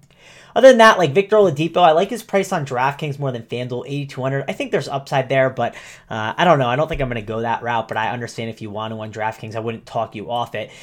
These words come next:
And then, uh, Bojan Bogdanovic. He was a guy that I really liked him as a value play earlier on in the day, and now I'm starting to kinda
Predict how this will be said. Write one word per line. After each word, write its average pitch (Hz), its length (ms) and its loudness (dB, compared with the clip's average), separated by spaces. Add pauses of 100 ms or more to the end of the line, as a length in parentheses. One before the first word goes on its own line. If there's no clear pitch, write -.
(140)
And 202 120 2
then, 226 140 6
uh, 202 180 6
Bojan 214 440 6
Bogdanovic. 147 580 4
He 262 140 -4
was 339 100 0
a 359 60 0
guy 269 200 8
that 190 120 6
I 143 60 4
really 139 340 0
liked 160 260 -2
him 160 120 -6
as 143 100 -6
a 131 40 -4
value 131 360 2
play 135 420 2 (300)
earlier 175 400 2
on 156 200 2
in 151 120 -4
the 139 60 -2
day, 139 400 2
and 143 100 -2
now 226 180 4
I'm 277 80 2
starting 185 340 0
to 139 80 -14
kinda 143 520 0